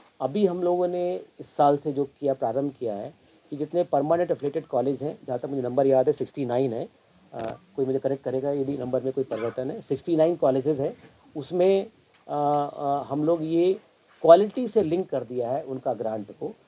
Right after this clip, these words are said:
इसमें जो अभी ग्रांट मिलती है, उसको हम लोगों ने तीन कैटेगरी में बांटा है। जिनका ए ग्रेड, नैक में ए ग्रेडिंग आएगा इंस्टीट्यूशन, उनको जो अभी करंट मिल रहा है, उसका सिक्स टाइम से ज़्यादा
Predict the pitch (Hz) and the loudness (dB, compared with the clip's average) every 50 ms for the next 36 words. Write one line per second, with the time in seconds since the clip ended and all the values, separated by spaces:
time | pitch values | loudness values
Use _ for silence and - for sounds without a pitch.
0 | _ _ _ _ - 135 - - 156 160 160 139 175 175 123 123 147 175 - 139 | _ _ _ _ -14 -12 -4 0 2 2 2 2 4 2 2 2 2 -4 0 2
1 | 147 147 147 165 160 147 143 143 - - 185 170 139 139 135 156 196 - _ _ | 4 4 4 4 2 0 -2 -2 -2 -4 -6 -4 0 0 0 0 0 -4 _ _
2 | _ _ _ _ _ - 131 - _ - 175 160 160 165 165 165 170 175 170 180 | _ _ _ _ _ -12 -12 -10 _ 2 2 2 2 4 4 4 4 4 2 2
3 | 185 196 208 202 _ _ - 190 208 254 269 262 - - - - 151 139 143 147 | 2 0 0 -2 _ _ -8 -4 -2 0 0 2 2 2 2 2 0 -2 0 0
4 | 151 147 131 117 104 101 - 127 107 101 120 180 294 330 _ _ _ _ _ _ | 0 0 0 0 -2 -2 -6 -6 -6 -4 -4 -6 -6 -6 _ _ _ _ _ _
5 | _ - 135 139 151 147 180 165 165 170 - _ _ 165 180 220 180 151 170 180 | _ -6 -4 -4 2 6 6 6 6 6 2 _ _ 2 2 2 4 2 2 2
6 | 185 185 - - - - _ _ _ _ 147 135 135 139 135 - 151 147 156 - | 2 -2 -6 -20 -20 -20 _ _ _ _ -4 0 0 0 0 -2 -4 -4 -4 -2
7 | 139 147 170 147 147 147 139 151 151 147 131 127 123 127 131 120 - 139 120 - | -2 -4 -2 2 0 0 2 2 2 2 2 2 2 2 -2 -4 -4 -12 -8 -6
8 | 156 151 123 135 135 135 135 - 160 160 160 127 131 151 139 117 147 143 - 143 | -6 -6 -4 -4 -4 -4 -2 -2 -4 -4 -4 -2 -2 -2 0 0 -4 0 4 4
9 | 156 170 175 156 160 151 147 147 147 151 151 - - 156 135 - - - - - | 4 4 2 0 0 0 2 4 4 4 4 2 -4 -8 -4 -4 -6 -8 -4 -4
10 | 165 143 147 143 - 156 156 117 123 120 117 127 127 127 | -2 -2 -2 -2 -6 -8 -8 -8 -8 -6 -4 -4 -4 -4